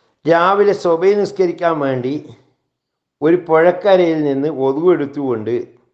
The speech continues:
ആ, തൻ്റെ ആശ്രമത്തിലേക്ക് കയറി വരികയാണ്. അപ്പം ഇയാൾ ഒതു എടുത്തു കഴിഞ്ഞ ശേഷം ആകാശത്തേക്ക് കൈ ഉയർത്തിക്കൊണ്ട് ഒരു പ്രത്യേക ദുആ ഉണ്ടല്ലോ, "അശ്ഹദു അല്ലാ ഇലാഹ ഇല്ലല്ലാഹു വഹ്ദഹു ലാ ശരീക ലഹു" എന്ന് തുടങ്ങുന്നത്.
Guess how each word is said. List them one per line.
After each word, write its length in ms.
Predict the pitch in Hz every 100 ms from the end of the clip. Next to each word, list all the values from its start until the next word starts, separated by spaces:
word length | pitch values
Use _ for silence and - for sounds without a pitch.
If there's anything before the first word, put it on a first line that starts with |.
| _ _ _ _ _ _ _ _ _ _ _ _ _ _ _
ആ, 440 | 160 160 156 156 156
തൻ്റെ 380 | 156 170 175 196
ആശ്രമത്തിലേക്ക് 920 | 165 175 - 185 175 165 160 160 165 151
കയറി 340 | 139 143 151
വരികയാണ്. 580 | 143 123 117 107 73 - _ _ _ _ _ _ _ _ _ _ _ _ _ -
അപ്പം 140 | 160
ഇയാൾ 320 | 190 190 202 214 220 220
ഒതു 340 | 185 175 202
എടുത്തു 240 | 214 202 214
കഴിഞ്ഞ 280 | 196 180
ശേഷം 460 | 190 165 175 170 185 170
ആകാശത്തേക്ക് 840 | 160 175 180 170 190 190 190 190
കൈ 220 | 185 160 175
ഉയർത്തിക്കൊണ്ട് 760 | 196 175 170 165 170 151 123 123 170 - _ _ _ _ _ _ _ _ _ -
ഒരു 140 | 175
പ്രത്യേക 520 | 190 196 190 196 202 202
ദുആ 360 | 185 190 190
ഉണ്ടല്ലോ, 400 | 196 165 135 104
"അശ്ഹദു 300 | 107 - 160
അല്ലാ 200 | 156 156 160
ഇലാഹ 220 | 156 156
ഇല്ലല്ലാഹു 500 | 156 160 160 156 156
വഹ്ദഹു 200 | 151 160
ലാ 160 | 151
ശരീക 400 | 151 156 151 147
ലഹു" 180 | 151 151
എന്ന് 100 | 151
തുടങ്ങുന്നത്. 460 | 135 117 107 71